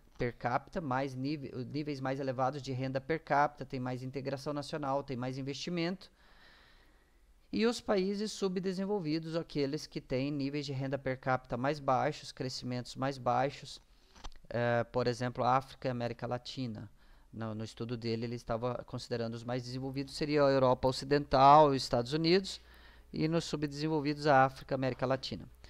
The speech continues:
Nós temos aí, então, eh, dois blocos, eles têm disparidades de crescimento,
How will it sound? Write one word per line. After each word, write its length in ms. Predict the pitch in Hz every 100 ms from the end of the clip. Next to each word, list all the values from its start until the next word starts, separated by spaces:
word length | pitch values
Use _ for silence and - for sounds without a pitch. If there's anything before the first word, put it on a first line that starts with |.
| - - -
Nós 240 | 123 139 -
temos 380 | 143 143 143
aí, 220 | 147 143 147
então, 420 | - 147 156 165 - - - -
eh, 200 | 131 131
dois 280 | 143 165 151
blocos, 540 | 135 143 151 - 185
eles 220 | 147 147
têm 280 | - 151 147
disparidades 1080 | 131 - 156 151 147 143 139 185 196 - - -
de 100 | 127
crescimento, 800 | 143 139 - 143 139 190 -